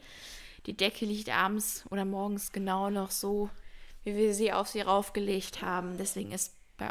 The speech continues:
uns tatsächlich die Decke eher unbedenklich. Und, ähm, auch wenn sie bei uns im Bett schläft,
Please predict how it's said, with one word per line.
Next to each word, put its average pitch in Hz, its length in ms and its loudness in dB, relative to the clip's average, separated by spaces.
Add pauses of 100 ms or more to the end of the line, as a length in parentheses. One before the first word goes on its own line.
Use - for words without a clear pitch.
uns 254 340 4
tatsächlich 202 540 -2
die 185 140 -8
Decke 185 420 -4 (800)
eher 180 260 -2
unbedenklich. 247 1000 2 (1200)
Und, 185 920 -4
ähm, 175 720 -6 (280)
auch 185 300 0
wenn 185 160 -4
sie 196 100 -2
bei 190 120 -4
uns - 440 -6 (600)
im 190 180 -2
Bett 185 200 0
schläft, 175 540 0